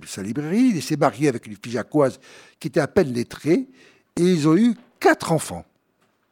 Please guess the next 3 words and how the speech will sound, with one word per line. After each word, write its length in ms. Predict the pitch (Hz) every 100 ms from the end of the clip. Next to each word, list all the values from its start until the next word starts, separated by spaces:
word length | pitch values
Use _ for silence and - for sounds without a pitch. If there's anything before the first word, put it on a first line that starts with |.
| _ _ _ _ _ _
Jacques-Joseph, 880 | 123 110 165 131 135 127 220 - - _ _ _ _ _ _ _ _ _ - _ _ _
deux 280 | 117 113 220
filles, 420 | - 151 190 277